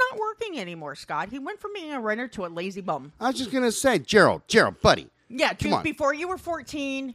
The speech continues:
Speaker 1: you were fucking awesome. Now you're a dick.
Speaker 2: You had your shit together, man. Go out there and commit some crimes. Be a
Speaker 1: Yeah.
Speaker 2: runner. You know, if you have to,
Speaker 1: Well,
Speaker 2: maybe
Speaker 1: and
Speaker 2: even
Speaker 1: he's
Speaker 2: suck some
Speaker 1: thirty-one
Speaker 2: dick.
Speaker 1: years old by this time.
Speaker 2: You're
Speaker 1: Because
Speaker 2: thirty-one,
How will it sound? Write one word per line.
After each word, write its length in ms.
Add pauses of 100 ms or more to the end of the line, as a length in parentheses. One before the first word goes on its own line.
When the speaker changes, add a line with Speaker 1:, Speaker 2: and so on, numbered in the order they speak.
Speaker 1:
you 140
were 100
fucking 360
awesome. 460 (120)
Now 220
you're 200
a 40
dick. 240 (200)
Speaker 2:
You 120
had 180
your 80
shit 240
together, 340
man. 160
Go 160
out 140
there 140
and 60
commit 220
some 140
crimes. 420
Be 160
a 60
Speaker 1:
Yeah. 80
Speaker 2:
runner. 320 (340)
You 100
know, 320
if 160
you 60
have 200
to, 100
Speaker 1:
Well, 100
Speaker 2:
maybe 80
Speaker 1:
and 80
Speaker 2:
even 60
Speaker 1:
he's 100
Speaker 2:
suck 160
some 80
Speaker 1:
thirty-one 360
Speaker 2:
dick. 60
Speaker 1:
years 200
old 180
by 140
this 200
time. 420
Speaker 2:
You're 100
Speaker 1:
Because 80
Speaker 2:
thirty-one, 240